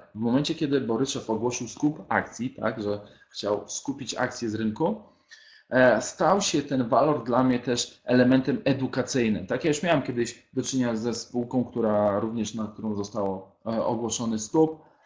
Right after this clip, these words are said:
Mm, niestety wtedy jeszcze z nieświadomości, tak, że to coś jest istotnego, e, nie poczyniłem żadnych notatek, w związku z tym właśnie uparłem się, że Hutmana trzymam tylko po to,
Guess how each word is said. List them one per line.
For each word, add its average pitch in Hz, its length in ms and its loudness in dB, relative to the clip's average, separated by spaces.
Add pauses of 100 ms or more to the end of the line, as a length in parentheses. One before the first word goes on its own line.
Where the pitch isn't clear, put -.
(200)
Mm, 113 400 -2
niestety 143 680 2
wtedy 135 280 -2
jeszcze 123 480 0
z 117 160 -8
nieświadomości, 131 1000 4
tak, 110 240 -2
że 98 140 -4
to 104 160 -6
coś - 240 -10
jest 107 160 -8
istotnego, 135 680 0 (260)
e, 123 200 2
nie 143 140 6
poczyniłem 139 480 0
żadnych 127 280 0
notatek, 135 320 2
w 104 40 -4
związku 143 400 2
z - 60 -8
tym 123 160 -2
właśnie 113 300 -4
uparłem 117 500 0
się, 120 120 -8
że 107 180 -4 (200)
Hutmana 139 640 2 (220)
trzymam 170 720 8 (560)
tylko 262 320 4
po 185 220 8
to, - 480 0